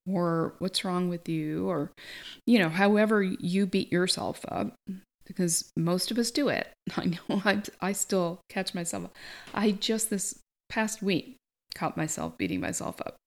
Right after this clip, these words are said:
and I am specifically working on this. So if I can do it when I'm specifically working on <laughs> it, then yeah, it doesn't surprise me that most everybody beats themselves up at some point or another,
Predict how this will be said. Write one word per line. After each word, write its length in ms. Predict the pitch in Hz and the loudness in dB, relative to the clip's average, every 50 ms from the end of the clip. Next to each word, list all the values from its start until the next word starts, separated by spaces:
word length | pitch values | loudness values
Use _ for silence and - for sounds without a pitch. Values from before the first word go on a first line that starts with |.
| - _ _ _ _ _ | -20 _ _ _ _ _
and 220 | 202 202 202 - - | 2 2 2 0 -2
I 360 | - 247 285 277 277 269 - - - | 0 2 4 4 4 4 2 0 2
am 240 | - 196 190 180 170 | 4 4 4 4 2
specifically 760 | - - - - 202 190 - - 285 - 302 - - 180 170 | 0 -6 -2 2 4 4 4 4 2 0 -2 0 2 0 2
working 400 | 165 170 175 170 - 143 117 101 | 2 2 0 0 0 -4 -2 -2
on 160 | - - - | -4 -6 -6
this. 300 | - - - - - - - _ _ _ _ _ - - - - - - - - - _ _ | -6 -8 -6 -8 -8 -10 -10 _ _ _ _ _ -20 -20 -20 -20 -20 -20 -20 -20 -20 _ _
So 460 | - - 208 185 175 175 175 - - - _ _ _ - | -2 2 4 6 8 6 6 4 0 -8 _ _ _ -2
if 180 | 180 180 - | -2 0 2
I 140 | 208 220 277 | 4 4 4
can 180 | 285 - 294 214 | 6 6 6 8
do 160 | 208 190 175 | 8 8 6
it 160 | 170 - - | 6 4 2
when 480 | 190 170 170 180 196 214 247 277 285 269 | 2 2 4 4 4 6 6 6 6 6
I'm 220 | - 220 220 226 | 6 6 4 4
specifically 800 | 220 - - - 226 220 - 240 208 - 214 214 - 190 175 170 | 4 2 2 2 2 4 2 2 0 0 -4 0 0 0 0 2
working 420 | 170 190 196 196 - 165 156 151 | 4 2 2 2 0 -2 -2 -2
on 180 | 147 131 147 139 - - - | -2 -2 -4 -4 -6 -12 -18
<laughs> 140 | - - - | -20 0 0
it, 160 | 226 - - - _ _ | 0 0 0 -14 _ _
then 320 | - 170 170 165 160 151 - - - - - - - - - - - - - _ _ _ _ | 2 2 4 4 2 0 -4 -8 -18 -18 -16 -16 -16 -18 -18 -18 -20 -20 -20 _ _ _ _
yeah, 340 | - 180 156 - - 170 170 - _ | 2 2 2 2 0 -4 -8 -8 _
it 140 | 175 180 - | -12 -4 2
doesn't 300 | - 190 190 - 202 196 | 2 2 4 2 0 0
surprise 440 | - - 202 - 185 170 170 165 - | 0 -2 0 0 2 2 2 2 2
me 160 | 165 160 160 | 2 2 2
that 360 | 160 165 151 143 - - - _ - 165 _ _ _ - | 2 2 0 0 0 -2 -10 _ -20 -20 _ _ _ -2
most 340 | 170 190 170 175 165 - - | 0 2 2 0 -2 -6 -4
everybody 460 | - 165 160 160 160 151 156 147 160 | -4 -2 0 0 -2 -2 -2 -4 -4
beats 280 | 160 156 139 143 - - | -4 -4 -6 -6 -6 -4
themselves 420 | - 160 160 - 185 185 190 233 | -4 -4 -2 0 0 0 4 4
up 120 | 302 285 - | 4 4 4
at 140 | - - | 0 0
some 180 | - - 165 165 | 2 0 0 0
point 280 | - - 160 - - - | 0 0 -2 -2 -2 -2
or 100 | 135 156 | -2 -2
another, 380 | 143 127 110 - 123 104 165 | -2 -4 -4 -4 -6 -6 -6